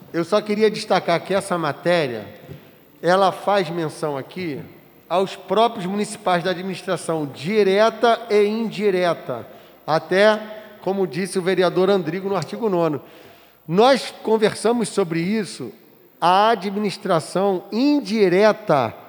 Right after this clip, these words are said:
não compete diretamente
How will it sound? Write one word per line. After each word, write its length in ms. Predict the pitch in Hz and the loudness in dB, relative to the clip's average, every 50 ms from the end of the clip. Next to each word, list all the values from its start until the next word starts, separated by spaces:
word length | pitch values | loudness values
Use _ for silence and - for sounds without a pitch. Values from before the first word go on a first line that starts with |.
| - - - - - - _ - | -20 -20 -20 -20 -20 -18 _ 0
não 220 | 147 170 196 220 | 2 4 4 4
compete 880 | 214 - 233 226 196 175 - - 175 180 220 240 220 - - - - 120 98 95 - - - 131 110 | 2 0 0 0 0 0 -2 0 2 4 4 4 2 2 -2 -14 -16 -16 -16 -18 -20 -20 -20 -20 -18
diretamente 1200 | - - 175 214 214 196 185 185 175 170 - - 160 147 143 151 180 208 226 226 - - - - | -12 -8 -4 -2 0 4 4 4 4 4 2 0 0 0 2 2 4 6 4 4 2 -2 -12 -14